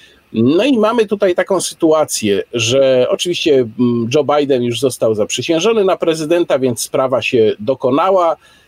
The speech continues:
Dokonało się to w takich okolicznościach, które ja bym nazwał niezbyt eleganckimi, bo jednak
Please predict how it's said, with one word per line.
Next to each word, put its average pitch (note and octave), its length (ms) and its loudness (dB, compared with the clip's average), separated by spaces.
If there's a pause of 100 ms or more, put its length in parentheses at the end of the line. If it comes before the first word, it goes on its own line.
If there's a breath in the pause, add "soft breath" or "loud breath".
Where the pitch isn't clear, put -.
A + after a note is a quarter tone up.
(160 soft breath)
Dokonało D3 580 0
się - 160 -8
to C3 120 -4
w - 60 -8
takich - 360 -6
okolicznościach, D3 920 -2
które C#3 300 0
ja C#3 160 0
bym C#3 220 0
nazwał C#3 380 0
niezbyt D3+ 440 -2
eleganckimi, C#3 760 0
bo A#2 120 0
jednak D#3 420 -2